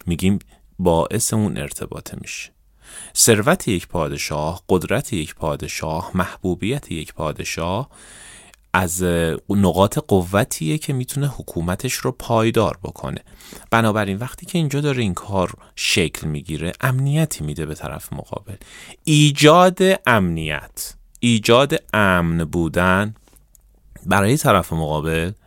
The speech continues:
حالا به واسطهٔ اون نوع ارتباط دیگه، ارتباط عاشق و معشوق ایجاد امنیتش به نوعیه، ایجاد ارتباط در محیط کاری ایجاد امنیتش به نوعی دیگر هستش و، و، و همینطور با هم بریم جلو می‌بینیم ایجاد ام-، ولی ایجاد امنیت مهمه. شما نمی‌تونید در ناامنی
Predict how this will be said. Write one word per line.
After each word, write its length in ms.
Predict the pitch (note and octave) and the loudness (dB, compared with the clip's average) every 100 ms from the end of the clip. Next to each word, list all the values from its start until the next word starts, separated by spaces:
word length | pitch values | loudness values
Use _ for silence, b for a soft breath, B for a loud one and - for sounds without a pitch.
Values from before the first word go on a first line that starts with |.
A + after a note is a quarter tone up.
| - | -6
حالا 220 | - A2+ | 2 2
به 160 | - G#2+ | 4 2
واسطهٔ 460 | G#2+ G#2 G#2+ - | 2 2 -2 -2
اون 300 | B2 C3+ C#3 | -2 0 0
نوع 220 | C3+ C3+ C3 | 2 4 4
ارتباط 640 | F2 D#2+ E2+ E2 F2 - | 4 0 -2 -2 -4 -6
دیگه، 320 | - D2+ D2 - B B B | -10 -10 -10 -12 B B B
ارتباط 580 | F#2 F#2 F2 F#2 F#2+ A2 G2+ B B | -2 -2 0 2 2 0 -2 B B
عاشق 480 | - E2 F2+ - F#2+ | -4 0 0 0 0
و 60 | F#2 | 0
معشوق 440 | F2+ E2+ - G2 | -2 -2 -2 -2
ایجاد 320 | - F2+ F2+ E2 | -2 -6 -4 -4
امنیتش 540 | D#2+ D#2 D2+ - - | -4 -6 -8 -8 -8
به 140 | D#2+ | -4
نوعیه، 480 | D2+ D#2 G#2 C3+ C3+ - B B B B - | -4 -2 -2 -2 -6 -10 B B B B -6
ایجاد 580 | F#2 F2 F#2 F2+ F#2 | -4 -2 -2 -2 -2
ارتباط 320 | F2 F2 E2+ E2 | -2 -4 -4 -4
در 160 | E2 | -4
محیط 300 | D2+ D#2 - | -4 -8 -8
کاری 300 | E2 - D#2 | -8 -6 -6
ایجاد 260 | D2+ D#2 D2+ | -6 -8 -8
امنیتش 500 | D2+ D2 D2 - - | -8 -8 -10 -10 -8
به 100 | - | -8
نوعی 260 | D#2 G2 | -4 -4
دیگر 340 | C3 C3+ B2+ A#2+ | -4 -6 -4 -6
هستش 560 | A2+ A2+ - A2+ A2 - B B B B | -6 -10 -8 -8 -10 -14 B B B B
و، 200 | B2 E3 | 0 2
و، 100 | D#3+ | 2
و 220 | C#3 C3 | 0 0
همینطور 520 | B2+ A#2 G#2+ F2+ G2 | -2 0 -2 -2 -4
با 120 | F2+ E2+ | -4 -4
هم 180 | E2+ | -6
بریم 220 | E2+ D#2+ D#2 | -6 -6 -6
جلو 260 | E2 F2+ | -6 -4
می‌بینیم 280 | B2+ A#2+ C#3 | -4 -2 -4
ایجاد 360 | A#2 G2+ G2 F2+ | -4 -2 -2 -2
ام-، 180 | E2+ | -2
ولی 180 | G#2+ E3 - | -2 -2 -2
ایجاد 540 | B2+ A#2 A#2 A2+ - | -2 2 2 2 0
امنیت 520 | A#2 A2+ A2+ G#2+ G#2+ | 0 2 2 0 0
مهمه. 400 | C#3 G#2+ G#2+ G#2 | -2 0 0 -2
شما 240 | D#2+ A#2 C#3 | -2 0 2
نمی‌تونید 400 | E3+ D3 F#2+ F#2 | 2 2 0 0
در 220 | F#2+ F#2 | 2 2
ناامنی 1200 | F#2+ G2 F#2+ - F#2+ F#2 F#2 G2 G#2+ A#2 B2+ | 4 6 4 2 2 2 2 2 2 2 0